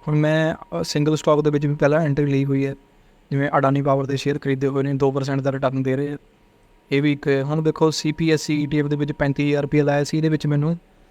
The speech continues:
ਥ੍ਰੀ ਪੁਆਇੰਟ ਥ੍ਰੀ ਏਟ ਪਰਸੈਂਟ ਦਾ, ਹੁਣੇ ਚਾਰ ਪਰਸੈਂਟ ਤੱਕ ਵੀ ਗਿਆ ਸੀ, ਪਰ ਥੋੜ੍ਹਾ ਜਿਹਾ ਗਿਰ ਚੁੱਕਿਆ।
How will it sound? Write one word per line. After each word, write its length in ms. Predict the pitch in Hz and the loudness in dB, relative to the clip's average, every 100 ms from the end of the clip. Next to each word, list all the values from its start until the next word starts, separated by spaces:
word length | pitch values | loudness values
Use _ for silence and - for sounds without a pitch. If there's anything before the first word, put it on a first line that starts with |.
| _ - | _ -4
ਥ੍ਰੀ 160 | 151 | 0
ਪੁਆਇੰਟ 260 | 147 151 151 | 2 2 0
ਥ੍ਰੀ 200 | - 147 | 0 0
ਏਟ 120 | 147 | 2
ਪਰਸੈਂਟ 340 | 147 143 143 143 | 0 -2 -2 -2
ਦਾ, 200 | 147 - | -2 -2
ਹੁਣੇ 200 | 147 160 | 0 0
ਚਾਰ 240 | 170 151 147 | 2 2 2
ਪਰਸੈਂਟ 320 | 147 151 147 | -2 -2 -2
ਤੱਕ 180 | 151 151 | -2 -2
ਵੀ 80 | |
ਗਿਆ 200 | 156 151 | 0 2
ਸੀ, 140 | 143 151 | 2 0
ਪਰ 160 | 156 | -2
ਥੋੜ੍ਹਾ 220 | 135 143 151 | -2 0 2
ਜਿਹਾ 160 | 156 | 2
ਗਿਰ 220 | 139 139 | 2 0
ਚੁੱਕਿਆ। 380 | 135 156 - 156 | -2 -4 -2 -2